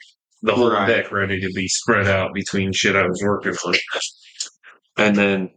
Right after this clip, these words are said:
Speaker 1: the timey-wimey one was fun, but it didn't, it was doing too many different weird-ass fucking things. So I snatched all the time travel only cards out. And that's what I stuck in the Ian Malcolm.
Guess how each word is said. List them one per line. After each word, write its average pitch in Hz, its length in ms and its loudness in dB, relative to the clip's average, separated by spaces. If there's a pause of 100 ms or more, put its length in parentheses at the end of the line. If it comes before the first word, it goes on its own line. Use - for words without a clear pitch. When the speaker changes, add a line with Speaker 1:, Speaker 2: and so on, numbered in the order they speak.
(640)
Speaker 1:
the 113 100 2
timey-wimey 131 840 2
one 107 340 -4
was 101 200 -4
fun, 117 320 0
but 107 180 2
it 101 240 -2
didn't, 107 320 0 (640)
it - 220 -8
was 120 300 2
doing 127 600 0 (380)
too 175 140 0
many 165 320 0
different 123 520 0
weird-ass 117 800 0
fucking 107 440 0
things. 98 480 -2 (280)
So 107 300 2
I 123 80 2
snatched 104 560 -2
all 107 240 2
the 98 180 -2 (460)
time 123 260 2
travel 113 540 0
only 104 500 2
cards 92 400 -2
out. 92 260 0 (800)
And 101 160 0
that's 101 380 0
what 107 140 2
I 98 80 2
stuck - 440 -2
in 98 160 0
the 92 180 0
Ian 92 300 -2
Malcolm. 95 460 -2